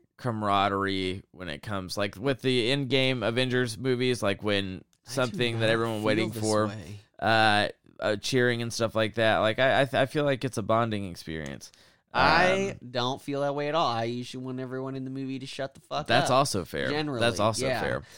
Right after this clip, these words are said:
Speaker 2: Especially because
Speaker 1: Um,
Speaker 2: movie theater is one of the few times I can hear all the stuff happening
Speaker 1: Yeah,
Speaker 2: in the movie
Speaker 1: yeah, yeah.
Speaker 2: because
Speaker 1: Yeah, no, I
Speaker 2: movies
Speaker 1: get
Speaker 2: are
Speaker 1: that.
Speaker 2: mixed like garbage now.
Speaker 1: I totally understand that. Most
Speaker 2: What are you doing
Speaker 1: certainly.
Speaker 2: today? You work?
Speaker 1: Uh, yeah, I work at four. Um,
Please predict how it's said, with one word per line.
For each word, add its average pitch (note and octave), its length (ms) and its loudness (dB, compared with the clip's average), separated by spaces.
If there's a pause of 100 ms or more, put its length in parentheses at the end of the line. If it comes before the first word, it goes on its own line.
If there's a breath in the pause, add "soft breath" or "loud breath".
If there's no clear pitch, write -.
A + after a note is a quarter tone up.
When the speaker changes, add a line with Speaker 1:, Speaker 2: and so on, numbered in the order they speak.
Speaker 2:
Especially A#3 400 0
because E3+ 360 4
Speaker 1:
Um, D3+ 60 -4
Speaker 2:
movie G3 220 0
theater D3+ 240 -4
is C3+ 100 -6
one D3 100 -6
of C#3+ 40 -6
the C#3 60 -4
few D3+ 220 -12
times C#3 340 -6
I B2+ 60 -8
can A#2 140 -12
hear B2+ 380 -8
all B2 240 -4
the A#2 80 -12
stuff A2+ 300 -6
happening A#2+ 380 0
Speaker 1:
Yeah, C3 180 6
Speaker 2:
in - 60 -2
the D2+ 60 -2
movie F#2 220 2
Speaker 1:
yeah, E2 60 2
yeah. D#2+ 160 0
Speaker 2:
because A#2+ 280 -4
Speaker 1:
Yeah, E2 160 4
no, E2 120 -2
I E2 80 0
Speaker 2:
movies E2 140 -4
Speaker 1:
get - 20 -8
Speaker 2:
are A2 40 -8
Speaker 1:
that. F2 220 -2
Speaker 2:
mixed A#2 260 -10
like A2 180 -8
garbage A2+ 460 -8
now. D3+ 340 -8
Speaker 1:
I F#3+ 180 8
totally C3 400 4
understand G2 500 -6
that. A#2 260 -4
Most C3 180 -2
Speaker 2:
What G3 120 -2
are D3+ 40 2
you D3 60 2
doing G3+ 240 0
Speaker 1:
certainly. D3 40 -2
Speaker 2:
today? A#2+ 140 -2
You C#3 160 -2
work? D3+ 400 -4 (240)
Speaker 1:
Uh, A#2 300 6
yeah, G2+ 380 -2
I F#2 40 -4
work F2+ 280 -4
at C2 220 -6
four. A#1+ 580 -10
Um, B1 720 -6